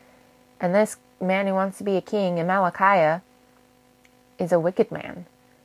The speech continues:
because he wants to destroy people's agency. He wants to become pe-,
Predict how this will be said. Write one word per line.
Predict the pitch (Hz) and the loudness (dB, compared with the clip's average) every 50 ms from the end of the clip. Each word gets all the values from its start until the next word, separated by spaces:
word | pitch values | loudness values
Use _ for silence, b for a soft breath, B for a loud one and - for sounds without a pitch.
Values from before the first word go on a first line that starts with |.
| _ _ - | _ _ -10
because | 170 165 175 170 156 | -6 -4 -2 -2 0
he | 175 | 0
wants | 170 175 170 170 - | 0 0 -2 -4 -4
to | 175 | -6
destroy | 165 175 165 - - - - 180 196 226 | -6 -6 -6 -8 -8 -2 2 4 4 4
people's | 220 - - 170 - - 160 - - | 2 0 -4 -6 -4 -6 -10 -8 -4
agency. | - 175 190 - - - - - - - - - - 175 - _ _ _ _ _ _ _ _ _ _ _ _ _ _ _ | -4 -4 -4 -4 -8 -12 -12 -14 -14 -14 -14 -14 -14 -16 -18 _ _ _ _ _ _ _ _ _ _ _ _ _ _ _
He | - 175 | -6 -6
wants | 165 170 175 165 160 - - - | -4 -2 -2 -4 -4 -6 -10 -14
to | - 185 | -12 -10
become | 180 175 - 185 175 175 | -10 -8 -6 -6 -6 -6
pe-, | - - 208 202 180 - | -6 -6 -6 -6 -6 -6